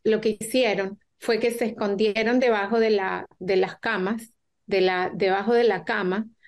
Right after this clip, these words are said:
durante sesenta horas, sin comida,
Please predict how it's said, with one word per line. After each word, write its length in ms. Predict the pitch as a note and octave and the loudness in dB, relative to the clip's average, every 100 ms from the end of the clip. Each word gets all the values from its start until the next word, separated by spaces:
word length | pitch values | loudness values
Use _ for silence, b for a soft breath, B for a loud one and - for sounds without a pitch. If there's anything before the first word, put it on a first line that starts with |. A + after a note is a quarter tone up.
| b b b | b b b
durante 800 | F#3 G#3 G3+ G3+ E3+ G3+ G3+ G3+ | -2 0 0 0 2 4 2 0
sesenta 760 | - A3+ A3 A#3+ A3 G#3+ A#3 A3 | -2 -2 0 0 2 2 0 0
horas, 320 | F3 F3 G#3 | 0 -2 -8
sin 220 | - A3+ G#3+ | -2 0 0
comida, 720 | G#3+ G#3+ A3+ A3+ A#3 A#3+ A#3+ | 2 2 4 4 2 0 -6